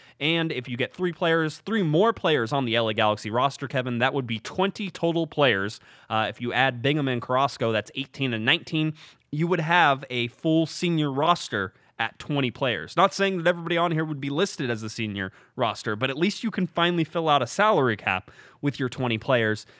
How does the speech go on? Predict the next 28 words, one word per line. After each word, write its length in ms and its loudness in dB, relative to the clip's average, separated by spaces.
And 120 -2
if 120 -4
those 200 2
twenty 260 -2
players 360 0
are 160 -2
it, 440 0
um, 420 2
in 120 -2
terms 320 -2
of, 260 0
you 160 -6
know, 400 -2
what 220 2
Sigi 280 -2
Schmidt's 260 -4
trying 240 0
to 60 -2
do 180 0
and 100 -2
what 100 -2
he 60 -2
was 80 -6
trying 200 -2
to 60 -6
do 100 -8
for 120 -18
camp, 460 -4